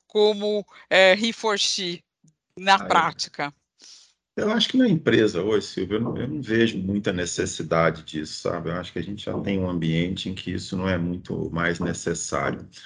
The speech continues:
Speaker 2: Mas eu acho que, assim, olhando pra trás, é, eu, eu vi muito, por exemplo, mulheres dentro da empresa, gestoras, que, por exemplo, não gozavam da licença maternidade por inteiro, né? Que, poxa,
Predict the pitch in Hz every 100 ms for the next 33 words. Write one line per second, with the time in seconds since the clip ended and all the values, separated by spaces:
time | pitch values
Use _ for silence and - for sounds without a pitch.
0 | - - - - 127 135 147 - 131 131
1 | 120 95 - 82 80 - - 90 90 101
2 | 90 82 73 - 95 87 - - _ _
3 | _ _ - 80 71 71 76 - - -
4 | - 101 90 107 98 113 117 - 95 85
5 | 95 92 92 87 82 90 85 - 82 78
6 | 78 - 85 92 85 80 80 71 - 90
7 | 92 87 - - - _ - - 98 87
8 | 87 98 98 95 98 110 107 98 82 -
9 | _ _ _ 104 87 107 110 98 98 95
10 | - 98 95 92 87 - 90 82 80 92
11 | 90 87 85 80 78 95 92 87 80 64
12 | 65 _ _ _ _ _ _ 85 90 78
13 | _ 80 - 90 -